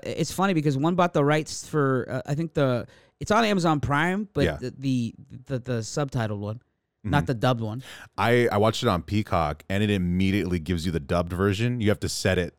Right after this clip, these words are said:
Speaker 2: to Korean and subtitles on your own if you
Speaker 1: Oh,
Speaker 2: want that
Speaker 1: okay.
Speaker 2: normal. But it was just so funny, like, me playing it, expecting it to be like, "Well, it's, they're gonna start off in Korean if I, if I want it." <laughs>
Speaker 1: That's a Netflix thing, though.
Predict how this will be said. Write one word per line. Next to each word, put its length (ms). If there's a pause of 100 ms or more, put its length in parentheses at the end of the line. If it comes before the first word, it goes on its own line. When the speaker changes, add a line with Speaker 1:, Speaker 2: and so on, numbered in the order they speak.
Speaker 2:
to 520
Korean 520
and 120
subtitles 760 (100)
on 140
your 160
own 260
if 100
you 80
Speaker 1:
Oh, 220
Speaker 2:
want 60
that 240
Speaker 1:
okay. 100
Speaker 2:
normal. 240 (180)
But 80
it 40
was 100
just 160
so 140
funny, 180
like, 160
me 120
playing 340
it, 160 (340)
expecting 460
it 100
to 80
be 140
like, 260
"Well, 160
it's, 160 (200)
they're 100
gonna 100
start 300
off 160
in 80
Korean 220
if 120
I, 240
if 180
I 60
want 220
it." 220
<laughs> 280
Speaker 1:
That's 300
a 40
Netflix 460
thing, 220
though. 180